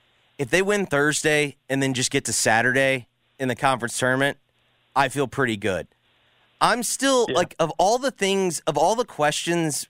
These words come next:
Speaker 1: with, you know, bracketologists and whatnot, the one that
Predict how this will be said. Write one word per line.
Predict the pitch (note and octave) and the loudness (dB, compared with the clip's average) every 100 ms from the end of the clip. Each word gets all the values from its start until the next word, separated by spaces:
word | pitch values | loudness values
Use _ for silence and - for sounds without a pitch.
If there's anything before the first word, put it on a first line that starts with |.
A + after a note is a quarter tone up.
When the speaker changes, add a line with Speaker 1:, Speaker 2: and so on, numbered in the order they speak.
| _ | _
Speaker 1:
with, | B2 B2 A2 - - | -2 0 0 -4 -4
you | |
know, | A2 G#2 G2+ - _ - | 0 0 -2 -6 _ -2
bracketologists | A#2 B2+ - C3+ C3 A#2 A#2+ | 0 0 0 2 2 0 -4
and | |
whatnot, | A#2+ G#2+ G#2 - _ _ _ _ _ | -2 0 -2 -2 _ _ _ _ _
the | D#3+ | -2
one | C#3+ F#3 B3+ | 2 2 2
that | B3+ | -2